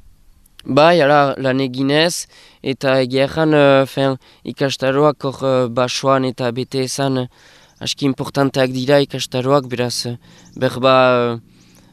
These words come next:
eh, ala toki horretara itzul-, itzuliz, eh, edo egin, eh, perkainen lan egin, edo, eh, badut ere formakuntza bat, eh, itsas bazterran, eh,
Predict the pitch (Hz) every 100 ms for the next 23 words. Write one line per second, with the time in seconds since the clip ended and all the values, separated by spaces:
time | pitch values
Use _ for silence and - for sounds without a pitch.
0 | - 123 120 120 120 123 131 120 135 123
1 | 127 127 123 123 120 - 123 - 131 -
2 | 127 123 131 139 135 143 135 135 135 120
3 | 117 117 113 - - _ - 120 127 127
4 | 123 123 120 120 120 _ _ _ - 113
5 | 135 123 - 127 127 127 123 123 123 120
6 | 127 135 135 127 117 120 120 120 117 -
7 | _ _ _ - 123 120 120 117 117 117
8 | 120 - 120 123 127 127 135 127 123 -
9 | 127 123 131 123 127 123 123 127 123 117
10 | - 120 - 127 120 131 123 127 120 120